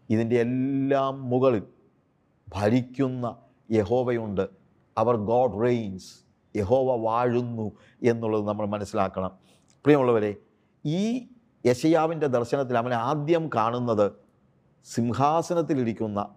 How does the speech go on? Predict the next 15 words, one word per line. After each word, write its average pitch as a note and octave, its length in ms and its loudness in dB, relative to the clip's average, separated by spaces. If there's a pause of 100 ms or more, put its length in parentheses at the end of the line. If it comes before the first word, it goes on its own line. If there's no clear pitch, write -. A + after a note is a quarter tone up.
സൈന്യങ്ങളുടെ D3+ 760 2
ദൈവമായ A#2 540 -4 (100)
യഹോവയാണ്. G2+ 600 -2 (580)
ഈ F3+ 200 4
ദർശനത്തെക്കുറിച്ച് E3 800 2
ഞാൻ C3+ 320 -4
സാധാരണ C3+ 420 0
പറയുമ്പോൾ, A2 580 -2 (240)
പ്രസംഗിക്കുമ്പോൾ B2 540 -2
പറയാറുള്ളൊരു A2 580 -2
കാര്യമുണ്ട്. G2 400 -2 (320)
ഈ F3+ 120 4
ദർശനത്തിന് D3 680 2
മൂന്ന് D3+ 960 -2 (400)
തലങ്ങളുണ്ട്. B2+ 800 0